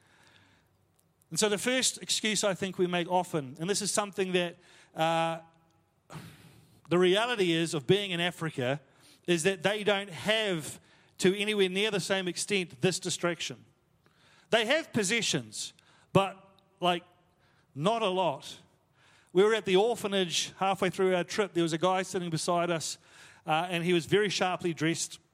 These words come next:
His name was Stephen. He was wearing a suit and a shirt and a tie. He had nice shoes. He had a cell phone.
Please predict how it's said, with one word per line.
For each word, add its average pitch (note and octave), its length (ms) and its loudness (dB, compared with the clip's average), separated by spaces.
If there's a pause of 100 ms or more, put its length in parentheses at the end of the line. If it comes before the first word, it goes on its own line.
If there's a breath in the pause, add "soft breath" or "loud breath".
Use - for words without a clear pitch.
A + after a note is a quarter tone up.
(180)
His E3+ 160 0
name F#3+ 160 0
was E3+ 140 -2
Stephen. F#3+ 520 0
He D#3 120 -2
was D#3+ 120 4
wearing F3+ 220 2
a D3+ 60 -4
suit G#3 480 0
and D#3 120 -2
a D3+ 60 -2
shirt G3+ 480 2
and D3+ 140 -6
a C#3+ 40 -2
tie. F3+ 480 0
He D#3 160 -4
had D#3 120 -2
nice E3+ 260 0
shoes. F3+ 580 2 (260 loud breath)
He D#3+ 100 -4
had E3+ 160 0
a - 60 -8
cell F#3 280 0
phone. F3+ 460 -2